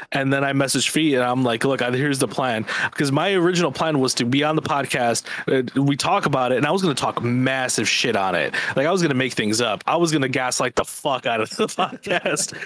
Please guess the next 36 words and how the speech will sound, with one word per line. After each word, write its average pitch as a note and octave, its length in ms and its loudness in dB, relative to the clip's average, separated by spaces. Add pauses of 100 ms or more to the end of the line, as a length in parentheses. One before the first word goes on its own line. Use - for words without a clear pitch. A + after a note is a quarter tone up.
(360)
Um, C#3 640 0 (600)
and E3 200 2
then, E3+ 280 2
um, D3+ 580 2
and D#3+ 160 2
then D#3+ 120 2
reveal D3+ 340 2
at C3+ 100 -2
the B2+ 60 -8
very C3 260 2
end A#2+ 140 2
that A#2 80 4
I'm, A2 460 -2
that A#2+ 120 0
I'm, A2 240 -2
I've A#2 120 -2
been A2 120 -2
playing A2 240 -2
it G#2 80 -4
the G#2+ 80 -4
whole G#2+ 140 -2
time. F2+ 260 -4 (340)
Um, A#2 640 0 (1000)
I, D#3+ 180 0 (320)
I D#3+ 120 0
didn't F#3 180 4
expect E3 260 -2
Mario D#3+ 160 2
to D3+ 80 0
get C#3+ 340 -2
back C#3+ 220 0
from D3 140 0
his B2 100 0
vacation C#3+ 640 0
so D#3 160 2
soon. F3+ 340 2